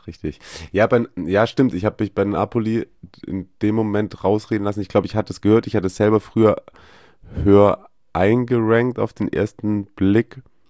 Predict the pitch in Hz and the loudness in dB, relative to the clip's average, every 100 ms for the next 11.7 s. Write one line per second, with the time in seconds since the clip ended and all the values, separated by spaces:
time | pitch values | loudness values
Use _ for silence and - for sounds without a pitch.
0 | _ _ _ _ _ _ _ - - 87 | _ _ _ _ _ _ _ -16 -4 0
1 | 90 90 90 87 87 85 82 - - 104 | 2 2 2 2 2 0 -4 -12 -8 -6
2 | - 92 87 - - 95 92 92 - 85 | 0 0 0 -4 -6 -4 -4 -4 -2 0
3 | 85 90 107 107 98 87 - _ _ _ | 2 2 2 2 0 -2 -8 _ _ _
4 | _ _ _ _ _ 90 95 90 110 98 | _ _ _ _ _ -4 -2 2 2 4
5 | 104 95 107 131 117 87 92 - - 90 | 2 2 2 4 4 2 0 0 0 2
6 | 101 - 110 98 - - 101 92 95 90 | 0 -2 -4 -6 -6 0 0 2 2 2
7 | 90 92 117 98 92 90 - - - 98 | 0 -2 -4 0 0 0 -2 -2 0 0
8 | - - 113 113 92 90 90 - 92 90 | 0 0 -2 0 -4 -4 -6 -2 0 0
9 | 98 90 85 110 92 78 80 87 87 87 | -2 -2 0 0 0 0 0 0 -2 -4
10 | 82 87 82 - 82 82 92 87 - 90 | -4 -4 -4 -4 -6 -4 -4 -4 -6 -10
11 | 98 82 67 62 57 - 73 | -10 -8 -8 -8 -10 -12 -16